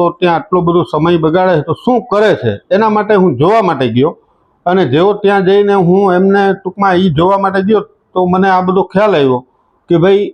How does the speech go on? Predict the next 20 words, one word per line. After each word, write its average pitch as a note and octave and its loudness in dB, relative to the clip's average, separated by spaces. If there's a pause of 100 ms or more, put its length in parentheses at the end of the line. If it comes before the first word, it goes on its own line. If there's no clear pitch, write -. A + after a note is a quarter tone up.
(120)
આટલું G3+ -2
બધું F#3 2
નબળું F3 0
કામ F#3 -2 (300)
મારી E3 0
નજરમાં F3 0
આવતા E3+ -2 (440)
મેં D#3 2
ત્યાંના E3+ 0
એન્જિનિયર E3+ 2 (160)
અને D#3 0
એમને D#3+ 0
કોન્ટ્રાક્ટરને E3+ -2
બોલાવી D#3+ 0 (1120)
અને E3 0
મેં F3 2 (120)
એમને F3 2
સૂચનાઓ F3+ 0
આપી C3+ -2 (580)
અને D3+ 0